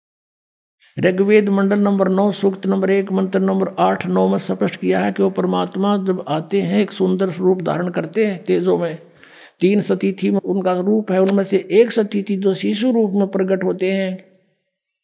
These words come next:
उस समय वो बालक रूप में प्रकट परमात्मा की परवरिश की लीला कुंवारी गायों से होती है। आज तक इतिहास सुना दो किसी भी भगवान का,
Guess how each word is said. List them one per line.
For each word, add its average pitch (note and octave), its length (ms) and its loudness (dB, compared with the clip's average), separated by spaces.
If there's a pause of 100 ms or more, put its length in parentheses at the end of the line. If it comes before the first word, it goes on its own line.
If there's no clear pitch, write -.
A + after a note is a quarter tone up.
(1500)
उस F#3+ 260 0
समय F3 260 -2
वो F3 260 -2
बालक E3 460 -2
रूप D#3+ 300 -2
में D#3 180 -2
प्रकट D3 440 -4
परमात्मा - 600 -4
की - 180 -6
परवरिश F#3+ 500 0
की E3 180 0
लीला D3+ 400 -2
कुंवारी F#3+ 480 0
गायों F3+ 280 -2
से F3 140 -4
होती D#3+ 280 -6
है। E3 220 -12 (420)
आज F3 260 0
तक G3 160 0
इतिहास G3 420 0
सुना E3+ 200 0
दो F3 160 0
किसी G3 340 -2
भी G#3 120 2
भगवान D#3 480 0
का, E3+ 280 -4